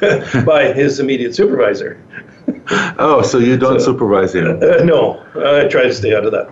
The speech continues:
Speaker 2: I see.
Speaker 1: Uh, but yes, indeed, they, uh, started at the bottom and worked their way up, and, uh, they've never carried, uh, extre-, extremely high titles.
Speaker 2: I, so you didn't treat them different than you treat other employees?
Speaker 1: No,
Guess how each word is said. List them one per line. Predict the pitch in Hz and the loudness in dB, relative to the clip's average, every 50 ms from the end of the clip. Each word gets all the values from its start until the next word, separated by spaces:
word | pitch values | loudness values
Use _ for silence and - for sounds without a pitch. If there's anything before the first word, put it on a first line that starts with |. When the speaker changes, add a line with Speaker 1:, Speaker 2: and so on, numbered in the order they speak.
| - - | -8 -4
Speaker 2:
I | 98 104 101 95 | -2 0 0 0
see. | 101 - 107 127 | 0 0 0 0
Speaker 1:
Uh, | 127 123 123 123 | 2 2 2 2
but | - 147 147 147 | 2 0 0 2
yes, | 165 180 170 - - | 2 2 2 0 0
indeed, | 185 156 170 175 180 175 - | 0 0 2 2 2 2 2
they, | 143 131 135 131 127 123 | 2 2 4 4 4 4
uh, | 117 | 2
started | - - 139 143 147 147 147 | 2 2 2 2 2 2 2
at | 143 | 0
the | - | 0
bottom | 127 120 117 131 127 123 | 0 2 2 2 2 0
and | 117 113 | 0 0
worked | 120 113 113 - | -2 -2 -2 -4
their | 131 123 | -4 0
way | 117 113 113 113 | 2 4 4 6
up, | 117 123 - - - 123 | 4 4 2 0 0 0
and, | 117 110 110 113 110 117 | 2 2 2 2 2 2
uh, | 123 120 - 113 - - - - - - - - | 2 4 4 2 2 0 -4 -10 -20 -16 -4 -2
they've | 170 160 | 0 2
never | 170 202 190 175 - - | 2 2 2 2 0 0
carried, | - 160 151 147 139 135 131 127 117 - - - 113 | 0 2 2 4 4 4 4 2 0 -2 -6 -6 -2
uh, | 120 117 113 110 107 104 104 104 101 101 - - - | 0 2 4 4 4 4 2 2 2 0 -2 -4 -8
extre-, | - 127 127 - - - 139 147 - - | -10 -8 -8 -8 -10 -10 -10 -8 -6 -6
extremely | 117 - - - 147 131 127 120 | -6 -4 -2 -2 0 0 2 2
high | 113 120 113 107 | 2 2 0 0
titles. | - 139 117 98 - - - - - - - - - - - - - - - - - - - | 0 0 0 0 -2 -4 -10 -16 -20 -20 -20 -20 -20 -20 -20 -20 -20 -20 -20 -20 -20 -10 -6
Speaker 2:
I, | - 95 90 85 - - - - - - - - - - | -2 -2 -2 -2 -4 -8 -14 -14 -14 -14 -14 -14 -14 -12
so | - - 135 139 131 | -6 -2 0 2 4
you | 131 127 127 | 4 4 4
didn't | - 131 135 139 127 - | 2 2 2 0 0 -2
treat | - - 123 113 101 98 104 | -2 0 0 0 0 0 0
them | 107 101 98 95 98 | -2 -2 -2 -2 -2
different | 107 92 - 110 101 95 | -2 -2 -2 -2 -2 -2
than | 98 98 95 | -2 -2 -2
you | 92 92 | -2 -2
treat | - 104 95 87 - | -2 -2 -2 0 0
other | 90 92 90 92 92 | 0 0 2 2 0
employees? | 90 82 80 - 87 85 82 - - - - | -2 -2 -4 -4 -4 -4 -4 -6 -8 -10 -8
Speaker 1:
No, | - 143 147 147 147 156 151 156 156 135 110 95 - - | -4 -2 0 0 2 2 2 2 2 2 0 -2 -4 -6